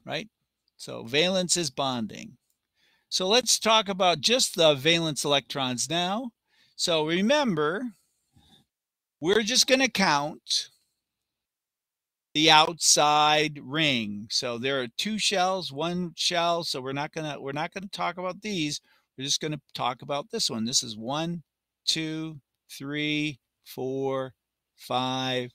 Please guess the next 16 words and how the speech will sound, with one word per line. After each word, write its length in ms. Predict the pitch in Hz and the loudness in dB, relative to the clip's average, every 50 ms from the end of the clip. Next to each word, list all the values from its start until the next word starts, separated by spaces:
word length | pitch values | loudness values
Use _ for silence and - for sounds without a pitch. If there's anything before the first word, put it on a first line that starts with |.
| _ _ | _ _
six. 540 | - - - - - 202 - - - _ - | 0 4 6 6 6 6 4 0 -4 _ 2
So 180 | - - 131 117 | 4 4 4 2
we 100 | 117 117 | -2 -6
put 220 | - - - - | -8 -10 -6 0
six 800 | - - - - - - - 202 202 - - _ - - - - | 4 8 10 10 10 10 8 6 2 -2 -6 _ 2 4 4 4
here. 420 | - 131 117 104 92 92 - - _ _ _ _ _ _ _ _ | 4 2 -2 -6 -6 -8 -12 -16 _ _ _ _ _ _ _ _
So 120 | - - 131 | -4 0 0
that 140 | 127 123 | 0 2
says 440 | - - - 127 120 120 117 113 120 | 2 4 4 4 4 4 2 -2 -4
we're 140 | 120 113 110 | -6 -4 0
six 680 | - - - - - - - 190 202 208 - - - - | 4 6 6 8 8 8 6 6 2 0 -2 -6 -10 -10
valence 640 | 143 139 160 165 160 160 165 160 156 - - - | -6 -4 -2 -2 0 0 -2 -2 0 0 0 0
or 220 | 117 117 113 - - - | 0 -4 -6 -8 -8 -6
out-, 460 | - 135 143 151 165 175 175 165 170 - - | -4 -2 -2 -2 -2 -4 -8 -10 -12 -6 -2
outside, 1160 | 143 160 185 202 180 - - - - 175 170 170 170 170 165 170 170 170 170 170 160 160 139 - _ _ _ _ _ _ _ _ _ _ _ _ _ _ - | 0 0 0 0 -2 0 2 2 2 2 2 2 2 2 2 2 2 0 0 -2 -4 -8 -10 -12 _ _ _ _ _ _ _ _ _ _ _ _ _ _ -2
outermost 1200 | 120 131 143 160 170 165 170 170 170 160 156 156 156 160 160 156 151 - - - - - - - | 0 0 0 0 -2 -6 -6 -6 -4 -2 -2 -2 -2 -4 -6 -4 0 0 2 2 0 -4 -8 -10